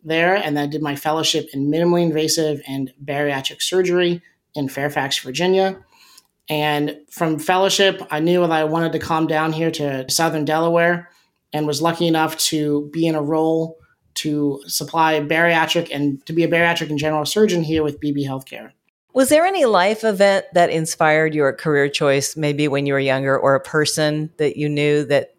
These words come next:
Speaker 2: you thought, "That's what I want to do"?
Speaker 1: Well, I always knew that I wanted to be a surgeon.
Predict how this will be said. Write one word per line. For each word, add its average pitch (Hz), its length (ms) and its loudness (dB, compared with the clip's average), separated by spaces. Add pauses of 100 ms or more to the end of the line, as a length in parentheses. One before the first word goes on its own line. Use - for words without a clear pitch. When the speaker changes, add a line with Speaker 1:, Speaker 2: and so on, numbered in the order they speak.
(420)
Speaker 2:
you 147 120 -8
thought, 143 380 -2 (100)
"That's 151 340 -6
what 170 80 -2
I 170 100 0
want 170 180 -2
to 165 80 -2
do"? 160 440 -4 (300)
Speaker 1:
Well, 214 300 4
I 233 100 4
always 330 260 4
knew 214 220 8
that 185 160 2
I 165 80 0
wanted 165 380 2
to 156 260 0
be 156 160 2
a 160 80 4
surgeon. 190 800 0